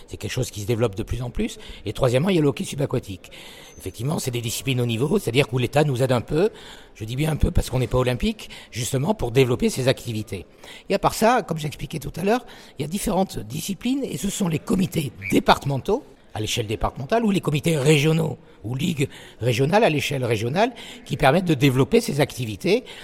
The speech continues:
Et on arrive après à des, à, à travers des championnats départementaux, puis régionaux, puis nationaux, puis après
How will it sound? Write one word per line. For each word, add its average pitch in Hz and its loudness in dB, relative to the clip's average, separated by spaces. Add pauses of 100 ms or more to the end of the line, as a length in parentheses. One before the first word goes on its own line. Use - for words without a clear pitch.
(240)
Et 120 0
on 117 4
arrive 117 0
après 123 2
à 139 4
des, 107 -2
à, 110 -4
à 123 -4
travers 131 2
des 113 0
championnats 120 0 (400)
départementaux, 135 -2
puis 139 -2
régionaux, 143 2
puis 151 0
nationaux, 151 2 (260)
puis 107 -6
après 147 4